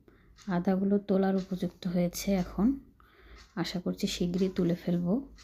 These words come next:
এখন এইখানে লাগিয়েছি হচ্ছে সিম গাছ। সিম গাছটা আমি এই যে দেয়ালে উঠিয়ে দিয়েছি তার কাটার উপরে। তো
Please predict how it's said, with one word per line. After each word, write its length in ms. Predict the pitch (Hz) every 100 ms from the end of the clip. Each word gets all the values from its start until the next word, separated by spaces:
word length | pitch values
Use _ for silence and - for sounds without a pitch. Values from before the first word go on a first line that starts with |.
| - - _ _ _
এখন 260 | - 180 196 180
এইখানে 380 | 190 - 220 220
লাগিয়েছি 540 | 208 202 202 202 - 202
হচ্ছে 220 | 202 214 202
সিম 300 | - 214 202 190
গাছ। 240 | 170 269 - - - _ _ _ _ _ -
সিম 200 | - 190 196
গাছটা 360 | 190 190 - 202
আমি 140 | 196 196
এই 80 | 190
যে 120 | 196 185
দেয়ালে 340 | 185 180 185 185
উঠিয়ে 340 | 190 - 175
দিয়েছি 300 | 170 170 175 180
তার 200 | 170 170
কাটার 260 | 165 170 175
উপরে। 300 | 175 175 240 285 - - - - - _ _ _
তো 100 | -